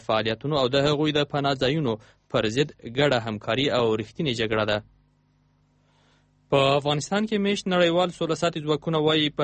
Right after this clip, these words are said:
هلمند کې په دې وروستیو کې د یو لړ عملیاتو په ترڅ کې پنځه نیم زره کیلوګرامه افیم له منځه وړي دي. نړیوالو سوله ساتو ځواکونو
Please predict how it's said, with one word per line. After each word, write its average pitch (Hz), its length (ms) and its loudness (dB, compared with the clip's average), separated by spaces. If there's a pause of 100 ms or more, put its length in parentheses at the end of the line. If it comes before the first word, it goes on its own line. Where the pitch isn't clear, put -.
(120)
هلمند 147 320 -2 (100)
کې 147 440 0
په 143 140 -2
دې 135 100 0
وروستیو 139 480 -2
کې 143 100 0
د 131 80 0 (100)
یو 131 100 4
لړ 127 240 4
عملیاتو 131 440 0
په - 60 0
ترڅ 160 240 -2 (100)
کې 170 100 4 (380)
پنځه 131 360 0
نیم 196 180 4
زره 123 220 4
کیلوګرامه 120 560 0 (160)
افیم 180 240 -6
له 127 100 -2
منځه 123 300 0
وړي 107 320 -4
دي. 104 80 -2 (640)
نړیوالو 120 500 2
سوله 113 160 -4
ساتو 123 300 -2
ځواکونو 113 320 -2